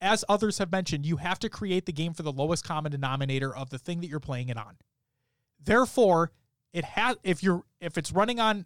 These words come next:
an Xbox Series X, it has to run on a stock launch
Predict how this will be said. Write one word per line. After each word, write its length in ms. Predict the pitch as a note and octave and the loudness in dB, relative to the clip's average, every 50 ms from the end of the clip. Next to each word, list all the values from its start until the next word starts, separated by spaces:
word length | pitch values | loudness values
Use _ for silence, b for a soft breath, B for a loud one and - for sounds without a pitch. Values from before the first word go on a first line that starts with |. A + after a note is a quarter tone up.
| - | -6
an 60 | F#3 F3+ | -2 -2
Xbox 420 | G3+ G3+ - - - G#3+ G3+ - | -2 -2 -2 -2 -2 -2 -2 -2
Series 420 | - - B3 A#3 A3 G#3+ F#3 D#3 - - | -2 -2 0 0 2 0 0 -2 -2 -2
X, 400 | F#3+ B3 - - - - - _ _ _ _ _ _ _ _ _ _ _ - | -4 -4 -2 -4 -6 -8 -8 _ _ _ _ _ _ _ _ _ _ _ -10
it 80 | E3+ D#3+ | -8 -6
has 320 | C3 F3 G3+ A3+ - - | -2 0 0 0 0 0
to 80 | - A3 | 0 0
run 300 | F#3+ F3 F#3+ G3+ G#3 G3+ | 4 6 6 6 4 4
on 180 | D#3+ E3 E3 | 0 -2 -2
a 120 | D#3+ D3+ C#3+ | -2 -2 -4
stock 580 | C3 - - - - G#3 - - - - - - - _ _ _ _ _ - | -4 -4 -4 0 2 4 4 4 2 2 -2 -8 -8 _ _ _ _ _ -10
launch 600 | C#3 C#3+ D#3+ F#3+ G#3+ A3 A#3 A3+ - - - - | -4 0 4 4 6 6 4 2 0 -4 -4 -4